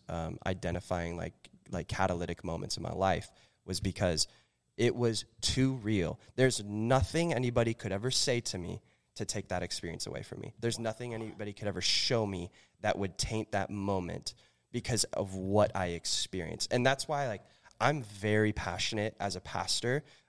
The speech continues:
um, for people to have that experience. So a lot of the things that, like, a lot of my messages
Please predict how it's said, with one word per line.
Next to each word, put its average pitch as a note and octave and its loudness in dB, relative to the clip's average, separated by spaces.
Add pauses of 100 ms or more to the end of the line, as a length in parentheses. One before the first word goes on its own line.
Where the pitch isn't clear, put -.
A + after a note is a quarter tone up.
um, F#2 -2 (840)
for A#2+ 2
people - 2
to G#2 0
have F2+ 0
that F2 0
experience. - -2 (720)
So C3 4
a A#2 4
lot A#2 2
of C3 -2
the C#3 -4
things A#2+ -6
that, - -4
like, G#2 -6 (120)
a G#2+ 4
lot G#2+ 6
of A#2+ 0
my B2 0
messages A2+ 0